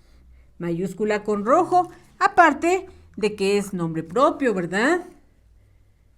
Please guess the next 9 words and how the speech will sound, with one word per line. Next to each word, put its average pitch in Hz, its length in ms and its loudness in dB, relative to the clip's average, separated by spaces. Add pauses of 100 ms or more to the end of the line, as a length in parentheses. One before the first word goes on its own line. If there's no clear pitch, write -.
(520)
Adrián, 175 1120 -2 (1120)
con 180 220 -6
acento 214 840 2 (440)
en 175 160 -4
la 170 120 0
última 175 880 -2
A. 370 60 0 (260)
Muy 202 400 -4
bien. 269 840 0